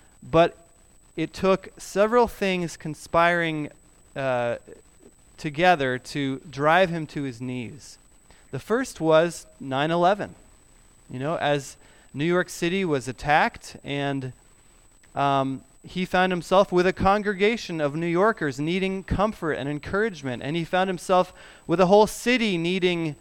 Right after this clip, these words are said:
n-, needing, um, answers. At the same time, his wife was battling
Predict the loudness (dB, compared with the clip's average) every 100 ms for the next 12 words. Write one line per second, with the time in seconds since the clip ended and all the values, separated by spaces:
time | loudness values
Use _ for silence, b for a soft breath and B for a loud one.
0 | b b b b _ -14 -12 -10 -4 -2
1 | 0 0 0 -4 -4 -2 0 0 -4 -6
2 | -6 -6 -8 -12 -14 -20 -20 -20 _ _
3 | _ _ _ _ _ _ _ _ -14 -10
4 | -10 -8 -6 -4 -6 -6 -4 -4 -6 -8
5 | -8 -8 0 0 0 -6 -8 -8 -6 0
6 | 0 0 -2 -4 -6 -8